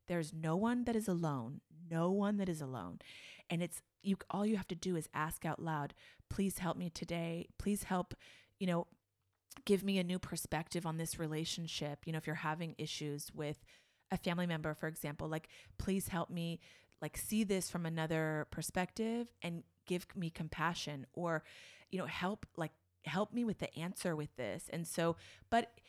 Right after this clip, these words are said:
it's not them doing all the work. Know that it's, like, a co-creation with each other. Like, they are your team, but you're on the team too. So if you think about it, like,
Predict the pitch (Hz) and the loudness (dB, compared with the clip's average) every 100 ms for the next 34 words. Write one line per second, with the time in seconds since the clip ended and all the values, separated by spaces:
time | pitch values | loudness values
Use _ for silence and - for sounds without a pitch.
0 | - - 190 - - - 185 196 - 185 | -12 -2 0 0 -6 -2 2 2 2 0
1 | 175 175 160 156 165 170 165 156 160 170 | 0 2 0 0 4 4 4 0 2 2
2 | 233 - - 175 170 175 202 190 - 160 | 0 -4 -6 -2 2 4 4 0 -2 -6
3 | - 165 - 170 - 160 - 160 147 143 | -2 -2 -4 -6 -4 -4 -4 -4 -2 -2
4 | - 131 131 - 165 156 - 135 131 - | -2 -4 -6 -2 -2 -2 -2 -4 -4 -8
5 | - - 175 - - - 180 185 220 196 | -10 -6 -6 -8 -20 -10 0 2 4 2
6 | 170 - 202 208 240 - 180 269 262 208 | 0 -4 -2 -2 -2 -2 0 2 2 0
7 | 190 165 - 147 85 - - 165 156 - | -2 -2 2 2 2 -2 0 2 0 -2
8 | 190 175 175 156 151 147 147 | -2 0 0 0 0 -2 -4